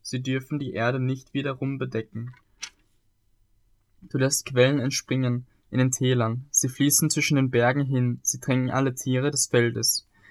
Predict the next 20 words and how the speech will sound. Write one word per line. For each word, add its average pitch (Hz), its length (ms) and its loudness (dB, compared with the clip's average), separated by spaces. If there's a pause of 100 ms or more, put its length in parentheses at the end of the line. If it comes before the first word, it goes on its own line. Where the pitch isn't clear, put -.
(200)
Die 131 100 -2
Wildesel 147 540 2
löschen 131 340 0
ihren 139 280 -2
Durst. 117 500 -6 (600)
Über - 200 -2
ihnen 151 560 0
wohnen 135 300 2
die 143 100 -2
Vögel 131 380 0
des 143 180 0
Himmels. 117 540 -4 (420)
Die 147 120 0
lassen 139 460 2
aus 127 460 0
den 123 180 -2
Zweigen 120 520 0
ihre 123 200 0
Stimme 131 400 -2
erschallen. 123 640 -2